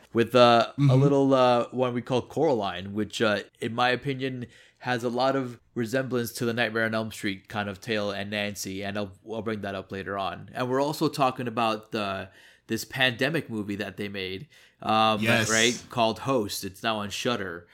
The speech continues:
Speaker 1: Um, we'll chit chat about that later on. We were actually super surprised about that movie and, and, and should have a decent convo about that later. I hope you guys enjoy that.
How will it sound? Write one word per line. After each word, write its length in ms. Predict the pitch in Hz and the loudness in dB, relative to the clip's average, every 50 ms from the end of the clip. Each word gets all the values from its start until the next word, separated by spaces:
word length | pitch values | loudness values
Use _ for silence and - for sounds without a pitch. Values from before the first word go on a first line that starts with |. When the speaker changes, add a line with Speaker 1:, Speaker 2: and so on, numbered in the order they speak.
| - - _ _ _ - | -20 -20 _ _ _ -8
Speaker 1:
Um, 360 | - 101 101 101 98 95 87 | -6 -4 -4 -4 -6 -8 -8
we'll 160 | 92 220 233 | -6 -6 -6
chit 260 | 220 - - 135 127 123 | -6 -8 -6 -6 -6 -4
chat 220 | - 131 123 117 | -2 -2 -2 -2
about 260 | 110 120 113 113 113 | 0 -2 -2 -2 -2
that 180 | - 113 104 104 | -4 -6 -4 -4
later 300 | 107 110 104 101 101 104 | -4 -4 -4 -4 -4 -4
on. 240 | 104 101 98 98 95 | -6 -6 -8 -8 -6
We 140 | 101 110 | -6 -4
were 180 | 117 120 127 131 | -2 0 0 2
actually 400 | 131 131 127 - - 139 131 107 - | 2 2 2 0 -2 -4 -4 -2 0
super 760 | - - - - 120 110 - 117 117 113 110 110 107 107 - _ - - - _ - | 2 4 8 8 8 8 8 2 2 2 2 0 -2 -4 -12 _ -20 -20 -20 _ -16
surprised 460 | - 117 - - 143 135 135 117 107 | -14 -10 0 4 6 6 6 6 2
about 200 | 101 98 98 - | -4 -4 -4 -4
that 160 | 98 101 98 | -6 -6 -6
movie 280 | 98 98 95 104 107 107 | -6 -6 -4 -4 -4 -4
and, 160 | 101 98 98 | -4 -8 -10
and, 280 | 98 104 104 101 90 | -10 -10 -10 -10 -10
and 120 | 104 104 101 | -12 -12 -8
should 140 | - 123 113 | -8 -4 -2
have 180 | 117 113 98 | 0 -2 -2
a 40 | 101 | -2
decent 340 | 92 104 101 - 98 95 95 | -6 -6 -6 -6 -6 -8 -4
convo 320 | - 117 117 117 107 104 | 0 0 0 0 0 -4
about 240 | 101 98 98 92 - | -4 -2 -4 -4 -2
that 140 | 113 92 92 | -4 -4 -4
later. 240 | 101 101 95 92 101 | -4 -4 -4 -2 0
I 20 | |
hope 180 | 107 107 104 - | 0 0 0 -2
you 40 | 107 | -2
guys 220 | 98 104 101 92 92 | -2 -2 -4 -4 -6
enjoy 240 | 92 87 98 95 92 | -8 -6 -6 -4 -4
that. 260 | 90 85 - - | -4 -6 -6 -8